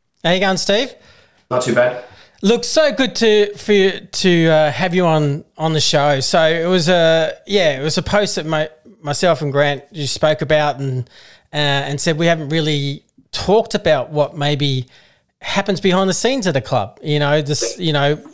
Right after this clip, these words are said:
Speaker 1: we, we, we rightly or wrongly maybe judge <laughs> players on on-field actions, uh, but it's great to have stories about off-field.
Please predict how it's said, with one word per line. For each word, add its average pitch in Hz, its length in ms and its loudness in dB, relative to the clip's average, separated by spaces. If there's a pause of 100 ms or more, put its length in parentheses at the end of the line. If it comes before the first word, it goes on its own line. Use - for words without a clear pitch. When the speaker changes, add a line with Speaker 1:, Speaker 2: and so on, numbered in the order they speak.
Speaker 1:
we, 151 360 -2
we, 143 440 -6 (680)
we 139 360 -4 (200)
rightly 170 540 -2
or 160 80 2
wrongly 165 540 0
maybe 156 360 -2
judge 160 500 -2
<laughs> - 0 -
players 196 480 -2
on 147 360 0
on-field 175 520 0
actions, 165 640 -4 (380)
uh, 147 340 -2
but 147 180 0
it's 156 200 -2
great 180 240 0
to 151 80 -6
have 147 220 0
stories 151 420 0
about 135 160 0
off-field. 131 520 -2